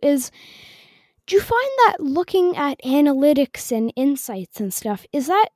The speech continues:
important to you? And it, like, does it help you getting, get a better understanding of your community and audience? And,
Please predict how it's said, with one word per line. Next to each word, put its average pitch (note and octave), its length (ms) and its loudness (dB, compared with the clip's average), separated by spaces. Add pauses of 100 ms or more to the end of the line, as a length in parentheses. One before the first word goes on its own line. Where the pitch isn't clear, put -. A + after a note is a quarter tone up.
important C#4+ 520 2
to - 120 -4
you? F#4 260 2
And C4 220 2 (180)
it, C#4 200 -8
like, D4 280 -4
does D4+ 200 -4
it G4+ 100 -6
help C#4+ 320 -4
you C#4+ 140 0
getting, C4 480 0 (260)
get - 220 -2 (180)
a B3 80 -2
better C4 500 -2 (440)
understanding A#3+ 1120 0
of G#3 120 -6
your G#3 180 -2
community A3+ 840 -4
and G3 180 -6
audience? A3+ 640 -8
And, F#3+ 220 -8